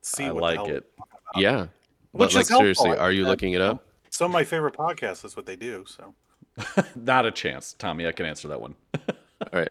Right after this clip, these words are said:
Speaker 3: I'm looking it up. The Presidents of the United States of America.
Speaker 2: <laughs>
Speaker 3: Lump,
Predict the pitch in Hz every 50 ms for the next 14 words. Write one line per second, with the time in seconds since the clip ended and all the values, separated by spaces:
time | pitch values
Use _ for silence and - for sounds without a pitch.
0 | - - 92 92 101 107 104 98 92 - 92 85 85 78 73 69 - - 147 -
1 | - 185 - 95 - - - - 120 123 123 127 135 139 139 135 - 120 110 101
2 | 101 98 95 92 95 107 113 117 110 - - 117 113 110 - - 107 113 110 110
3 | 92 82 78 - - - - 50 50 - - - _ _ - 117 - - - -
4 | 180 - - _ - - 87 90 98 101 107 120 127 - -